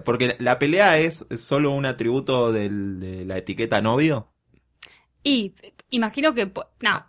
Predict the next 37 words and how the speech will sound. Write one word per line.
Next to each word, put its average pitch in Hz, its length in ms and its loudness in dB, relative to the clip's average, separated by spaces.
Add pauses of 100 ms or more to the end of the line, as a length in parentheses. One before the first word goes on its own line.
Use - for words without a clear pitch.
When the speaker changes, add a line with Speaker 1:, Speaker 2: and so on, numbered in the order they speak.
Speaker 2:
a 220 100 2
ver, 190 200 -2 (100)
no. 196 260 -8 (800)
Speaker 1:
O 113 80 -4
sea, 135 140 4
si 143 100 2
yo 214 100 6
Speaker 2:
Obviamente 381 360 4
que 330 100 4
Speaker 1:
si 294 160 0
Speaker 2:
si - 0 -
sos, 349 220 4 (240)
si, - 320 -10
si, 233 300 -4
si 240 140 -6
andás 240 240 0
con 269 140 -2
alguien 269 300 0
que 233 80 -8
todavía 220 360 -4
no 240 80 -4
es 233 80 -12
tu 233 140 -6
novio, 202 400 -4
pero 202 220 -6
hizo 247 240 -4
algo 240 200 2
que 208 60 -6
no 220 160 -6
te 220 80 -6
gustó, 233 500 -2
no 220 220 -6
te 214 100 -8
lo 190 100 -6
vas 196 180 -8
a 220 60 -12
callar 220 500 0